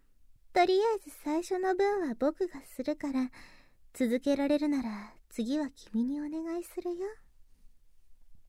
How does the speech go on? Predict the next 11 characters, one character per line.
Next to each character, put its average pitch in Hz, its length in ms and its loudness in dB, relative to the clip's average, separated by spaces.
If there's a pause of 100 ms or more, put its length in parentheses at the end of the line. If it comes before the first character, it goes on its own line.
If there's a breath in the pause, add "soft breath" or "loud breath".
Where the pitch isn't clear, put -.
(1300 soft breath)
う 349 80 -4
ん。 349 140 -8 (2750 loud breath)
熱 - 300 -12
く 320 140 -4
て 247 140 -14 (140)
硬 - 360 -16
く - 140 -18
て 294 120 -12
太 - 420 -10
く - 180 -18
て。 - 160 -14